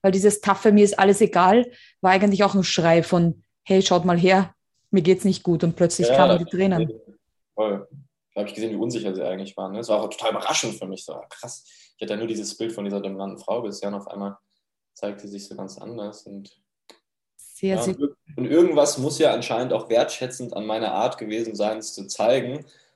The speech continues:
Speaker 2: Sonst hätte sie, glaub ich, danach nicht, weil es war nicht so, dass sie danach gekuscht hätte oder
Speaker 1: Mhm.
Speaker 2: irgendwie, sondern es war eine liebevollere Be-, Verbindung einfach wieder so. Und das, ähm, ja, ist ja auch oft bei Eltern so, wenn die einfach wirklich ehrliche, klare Grenzen den Kindern zeigen.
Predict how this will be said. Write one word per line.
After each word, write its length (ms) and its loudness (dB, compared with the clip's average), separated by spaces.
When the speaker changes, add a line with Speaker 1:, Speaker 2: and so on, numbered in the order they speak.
Speaker 2:
Sonst 320 -8
hätte 160 -2
sie, 80 -8
glaub 180 0
ich, 60 -2
danach 460 -2
nicht, 420 -10
weil 80 0
es 120 -4
war 120 4
nicht 140 -2
so, 120 0
dass 160 2
sie 100 -4
danach 280 -4
gekuscht 480 -6
hätte 180 -2
oder 320 -2
Speaker 1:
Mhm. 140 -6
Speaker 2:
irgendwie, 240 0
sondern 240 -6
es 120 -12
war 400 0
eine 180 -10
liebevollere 720 -2
Be-, 80 -14
Verbindung 480 -8
einfach 380 -12
wieder 220 -10
so. 120 -16
Und 480 -16
das, 420 -16
ähm, 600 -14
ja, 120 0
ist 100 -4
ja 60 2
auch 100 -4
oft 160 -6
bei 80 -2
Eltern 320 -4
so, 100 -6
wenn 140 -8
die 80 -8
einfach 240 -8
wirklich 320 -12
ehrliche, 280 -4
klare 280 -4
Grenzen 360 -8
den 120 -12
Kindern 260 -12
zeigen. 420 -6